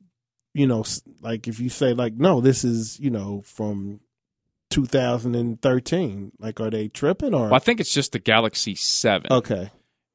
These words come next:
Speaker 2: So I think there's a specific one
Speaker 1: That's
Speaker 2: that was,
Speaker 1: crazy.
Speaker 2: that was blowing up.
Speaker 1: How many have blown up thus far?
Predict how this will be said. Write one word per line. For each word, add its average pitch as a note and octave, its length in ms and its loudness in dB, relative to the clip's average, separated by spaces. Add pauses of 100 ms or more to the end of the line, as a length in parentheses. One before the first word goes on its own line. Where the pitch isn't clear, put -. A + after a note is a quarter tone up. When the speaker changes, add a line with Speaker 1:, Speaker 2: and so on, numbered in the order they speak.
(260)
Speaker 2:
So F#2 540 -4 (580)
I G2+ 60 -6
think A2+ 240 -6
there's G2+ 220 -2
a F#2 60 -8
specific - 640 -8
one F2 640 -12
Speaker 1:
That's A#2 220 -6
Speaker 2:
that F#2 160 -2
was, F#2+ 120 -6
Speaker 1:
crazy. G2 180 -12
Speaker 2:
that F#2+ 100 -4
was F2+ 140 -10
blowing F2+ 360 -10
up. F#2 80 -6
Speaker 1:
How D4+ 60 4
many D#4+ 300 8
have B2+ 160 0
blown F3+ 340 4
up F#2+ 340 -8
thus - 280 -6
far? F#2+ 320 -8